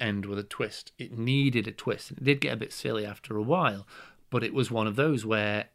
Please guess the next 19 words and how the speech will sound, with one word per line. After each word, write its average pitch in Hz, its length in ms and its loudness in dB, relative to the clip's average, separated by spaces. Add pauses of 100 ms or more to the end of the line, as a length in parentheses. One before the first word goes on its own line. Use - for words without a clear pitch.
(100)
they 123 120 0
wanted 123 400 0
a 120 60 -2
twist, - 460 -2
and 117 200 -2
they 110 260 2
did 113 260 -4
one 104 340 -4
hell 123 320 -2
of 110 100 -2
a 104 40 -6
twist - 280 -14
for - 120 -16
this - 160 -14
film. - 320 -4 (320)
So, 101 400 -4 (400)
spoilers 170 500 0
going 127 240 0
ahead, 113 260 0